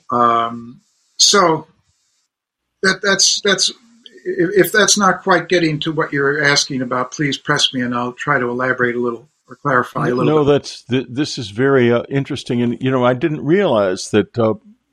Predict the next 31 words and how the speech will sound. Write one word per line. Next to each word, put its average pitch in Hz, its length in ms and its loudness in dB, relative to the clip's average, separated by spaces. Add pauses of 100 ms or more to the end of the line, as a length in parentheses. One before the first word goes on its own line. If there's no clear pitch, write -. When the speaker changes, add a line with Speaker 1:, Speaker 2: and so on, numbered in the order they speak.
(300)
Speaker 2:
Uranus 131 480 0
was 113 140 -8
discovered 135 480 -2
in 104 140 -2
seventeen 107 540 0
eighty-one, 104 600 0
which 110 180 -8
was, 113 140 -8
of 117 140 -20
course, 120 340 -2 (460)
the 131 80 0
pivotal 143 500 2
year 117 240 4
of 98 100 -4
the 113 120 2
American 101 480 0
Revolution. 107 560 0
Basically, 120 640 0 (320)
that's 127 320 0
the 120 120 -2
year 101 420 4
that 101 260 -4
the, 101 160 -2
the 104 320 0
Articles 120 500 -2
of, 120 80 -2 (180)
uh, 98 280 0 (380)
of - 240 -8
Confederation, 110 840 0
not 117 200 0
the, 110 100 -6